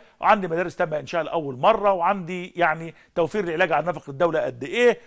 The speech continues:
والمبادرات الرئاسية واحد وسبعة من عشرة مليون خدمة تم تقديمها ضمن مبادرة مية مليون، مية يوم صحة، واحد وخمسين وتسعة من عشرة ألف عملية جراحية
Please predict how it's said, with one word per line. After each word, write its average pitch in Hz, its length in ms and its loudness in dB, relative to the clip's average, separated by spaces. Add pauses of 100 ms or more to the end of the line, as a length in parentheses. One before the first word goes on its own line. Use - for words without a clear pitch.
(160)
والمبادرات 208 1040 4
الرئاسية 185 460 2
واحد 185 240 4
وسبعة 180 260 0
من 170 100 0
عشرة 190 380 2 (300)
مليون 180 320 2
خدمة 190 400 0 (240)
تم 202 200 6
تقديمها 175 500 0
ضمن 165 180 -2
مبادرة 160 400 -2
مية 180 220 -6 (380)
مليون، 151 440 -2
مية 165 240 -6
يوم 160 160 -4
صحة، 190 440 -2 (240)
واحد 196 240 8
وخمسين 170 440 -4
وتسعة 156 300 -6
من 147 80 -8
عشرة 156 380 -2 (100)
ألف 208 320 6
عملية 170 420 2
جراحية 160 500 -2